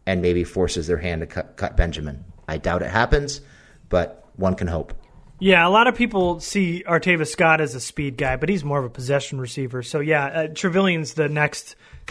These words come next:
Speaker 2: speed guy on the roster. So, yeah, the Chargers carried six wide receivers last year. They'll be in the five, six range this year. Uh, you know,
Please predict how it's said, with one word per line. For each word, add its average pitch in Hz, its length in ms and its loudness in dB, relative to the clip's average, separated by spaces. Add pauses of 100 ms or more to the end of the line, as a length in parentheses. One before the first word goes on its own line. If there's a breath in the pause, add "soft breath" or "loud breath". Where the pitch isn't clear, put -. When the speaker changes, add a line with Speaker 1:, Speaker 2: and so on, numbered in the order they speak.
Speaker 2:
speed 180 520 2
guy 147 240 2
on 139 100 -6
the 135 80 -6
roster. 139 500 -2
So, 160 400 2 (300 loud breath)
yeah, 202 220 6
the 170 80 0
Chargers 247 360 2
carried 220 360 4
six - 400 0
wide 185 260 4
receivers 165 420 0
last 170 400 4
year. 170 380 4 (400 loud breath)
They'll 165 160 6
be 180 220 6
in 190 80 8
the 175 80 4
five, 180 340 4
six - 280 -4
range 170 320 -2
this 165 280 -2
year. 160 500 4
Uh, 151 240 0
you 175 140 -2
know, 139 300 -2